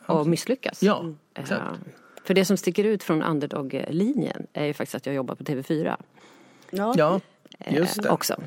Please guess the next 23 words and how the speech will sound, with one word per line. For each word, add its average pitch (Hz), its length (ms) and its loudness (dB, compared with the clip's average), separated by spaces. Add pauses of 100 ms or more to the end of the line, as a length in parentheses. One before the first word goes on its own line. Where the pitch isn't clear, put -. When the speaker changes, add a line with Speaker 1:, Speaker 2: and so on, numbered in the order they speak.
(160)
Speaker 3:
Mm. 202 120 0
Speaker 2:
Som 127 160 4
ju 127 60 6
var 120 120 4
Speaker 3:
Men - 80 4
du 113 60 6
Speaker 2:
allt - 80 6
Speaker 3:
hade 170 120 4
Speaker 2:
annat 156 160 6
Speaker 3:
lite, 185 160 2
Speaker 2:
än 113 40 2
underdog 208 300 2
Speaker 3:
lite 240 120 6
Speaker 2:
då. 240 60 4
Speaker 3:
rehab 170 500 2
bara. - 280 -8
Speaker 2:
<laughs> 165 100 4 (480)
Speaker 3:
Ja. - 840 2
Lite 240 200 4
så. - 140 4
Speaker 2:
Rehab - 280 0
ett 156 120 0
tag. - 180 0